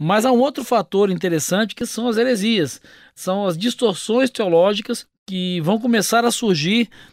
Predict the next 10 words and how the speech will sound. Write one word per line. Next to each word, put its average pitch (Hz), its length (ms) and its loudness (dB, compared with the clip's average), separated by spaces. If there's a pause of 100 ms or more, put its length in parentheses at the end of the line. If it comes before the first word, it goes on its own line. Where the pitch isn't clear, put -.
(120)
dentro 254 540 0
e 240 60 4
fora 254 500 2
da 220 80 4
igreja, 175 480 2 (400)
tentando 202 460 0
contaminar, 214 760 0
influenciar 190 600 -4
aquilo 175 400 -6
que 208 300 -4